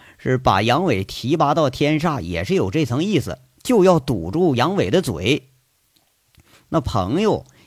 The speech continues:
有时候就是拿来出卖的，也只不过就是出卖这个程度高低罢了。其实，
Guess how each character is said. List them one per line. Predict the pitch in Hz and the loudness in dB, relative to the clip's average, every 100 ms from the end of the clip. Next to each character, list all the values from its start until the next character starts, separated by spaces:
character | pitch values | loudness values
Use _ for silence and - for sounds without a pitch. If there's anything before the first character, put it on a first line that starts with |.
| - | -6
有 | 98 73 85 | -4 -4 -6
时 | 104 | -2
候 | 165 | -2
就 | 143 170 | -2 -4
是 | 107 | -4
拿 | 90 82 | -6 -6
来 | 90 | -8
出 | - 87 | -10 -8
卖 | 101 80 | -6 -8
的， | - - _ _ - | -10 -20 _ _ -2
也 | 135 | -2
只 | - 127 | 0 -2
不 | 82 127 | -2 -2
过 | 247 160 | 0 2
就 | 147 | 2
是 | 123 117 | 0 -4
出 | - 185 | -2 0
卖 | 196 156 | 2 2
这 | |
个 | 131 | 0
程 | 123 - 117 | -4 -6 -6
度 | 175 131 | -4 -2
高 | 156 160 165 | 2 2 2
低 | 160 165 | 2 2
罢 | 156 139 | 0 0
了。 | 101 - _ _ _ _ _ _ _ _ _ _ _ | -2 -6 _ _ _ _ _ _ _ _ _ _ _
其 | - 165 160 | -2 2 4
实， | 131 156 160 156 | 4 2 2 -2